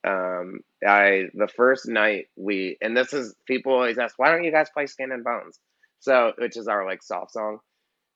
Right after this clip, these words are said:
First night ever, we played it. I have the lyrics on a sheet on the floor right in front of my wedge, and I fucking butcher it.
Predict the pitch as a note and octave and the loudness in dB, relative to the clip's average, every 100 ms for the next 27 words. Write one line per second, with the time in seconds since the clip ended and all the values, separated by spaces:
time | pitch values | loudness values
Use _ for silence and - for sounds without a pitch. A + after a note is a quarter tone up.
0 | _ F3+ F#3 F#3+ E3+ D#3+ D3+ C3+ B2+ A#2+ | _ 4 4 2 0 -2 -2 -2 -4 -2
1 | A#2+ A2+ B2 - B2+ A#2 B2+ A#2+ A2+ A2+ | -4 -4 -6 -12 -12 -6 -4 -2 -4 -4
2 | A#2+ A2+ G#2 G2+ B2 B2 A#2+ A2+ G#2 E2+ | -4 -4 -6 -6 -4 -4 -6 -10 -10 -12
3 | - A#2+ A#2 A#2 G2+ G2 F2+ - G#2+ A2 | -14 -8 -6 -4 -6 -10 -12 -4 2 2
4 | G2+ G#2 G2+ G#2 - G2+ G2 F#2+ F#2 F#2 | 2 0 -4 -10 -6 -4 -2 -2 -2 0
5 | F2+ F2+ F2+ - - _ _ _ _ _ | -2 -4 -10 -16 -20 _ _ _ _ _
6 | _ _ - F#2+ E2+ A2 A2+ F#2+ E2 - | _ _ -4 -4 0 2 4 2 -2 -12
7 | _ _ _ _ _ C3+ A#2+ - G#2+ C#2+ | _ _ _ _ _ 2 2 0 -6 -8
8 | C2+ _ - B2+ G2+ - F2+ D2 C#2+ | -18 _ -2 0 0 -6 -6 -6 -8